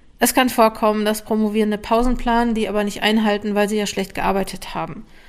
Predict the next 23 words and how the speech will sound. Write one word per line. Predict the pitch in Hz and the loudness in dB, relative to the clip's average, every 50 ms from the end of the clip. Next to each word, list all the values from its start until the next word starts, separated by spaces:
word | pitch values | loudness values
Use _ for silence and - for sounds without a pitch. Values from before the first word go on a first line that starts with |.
| - - - | -20 -20 -8
Und | - 214 202 | -8 -6 -2
so | - 226 214 | -2 -2 0
summiert | 202 214 208 214 214 214 220 226 220 | 0 0 2 2 4 4 4 4 4
sich | - - 202 - - | 2 2 2 2 2
auch | - 202 202 | 0 2 2
nochmal | 208 214 196 - 196 196 190 | 0 0 0 0 0 0 0
das | 190 196 190 | 0 -2 -2
schlechte | 190 - 202 196 196 - 208 | -2 -2 -2 -2 -2 -4 -4
Gefühl, | 190 202 190 - - 254 254 262 220 | -4 -4 -6 -2 0 2 2 2 2
weil | 208 196 | 2 2
dann | 196 202 196 202 | 2 0 0 0
hat | 202 196 - | -2 -2 -4
man | 196 196 196 | -4 -6 -4
keine | - - 202 196 196 196 | -4 -4 -4 -4 -4 -6
Pause, | 202 - 214 214 226 240 233 233 - | -2 0 2 2 2 2 0 0 -2
aber | 190 196 202 196 | 0 -2 -2 -2
hat | 202 208 208 - | -2 -2 -4 -4
auch | 202 196 196 - | -8 -8 -8 -8
irgendwie | 196 196 202 196 202 208 | -6 -6 -6 -6 -6 -6
nicht | 196 196 196 196 202 | -6 -6 -6 -8 -10
richtig | 202 196 - 202 196 - | -10 -10 -10 -12 -12 -12
gut | - 208 196 | -12 -14 -12
gearbeitet. | - - - - 196 202 208 208 202 202 202 | -12 -10 -6 -6 -4 -2 -2 -2 -2 -4 -8